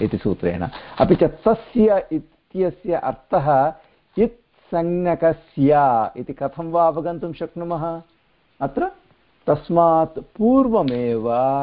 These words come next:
इत्संज्ञाप्रकरणम् अस्ति।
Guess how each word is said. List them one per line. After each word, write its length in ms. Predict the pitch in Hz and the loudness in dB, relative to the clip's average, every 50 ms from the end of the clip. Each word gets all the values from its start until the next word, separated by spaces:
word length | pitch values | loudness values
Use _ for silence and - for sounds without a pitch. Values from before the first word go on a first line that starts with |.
| 139 135 - | -4 -4 -4
इत्संज्ञाप्रकरणम् 1600 | 151 156 156 - _ - 151 151 151 143 139 135 135 135 131 131 - - - 113 107 - 123 113 113 110 113 110 110 107 107 - - - | -4 -4 -4 -6 _ -6 -4 -2 -2 0 0 0 2 2 0 0 -2 -2 -4 -6 -4 -2 -2 -2 0 0 -2 -2 -2 -4 -6 -8 -8 -8
अस्ति। 680 | 95 92 - - _ _ - 107 101 95 92 85 85 | -8 -8 -8 -10 _ _ -2 -2 -2 -2 -2 -4 -6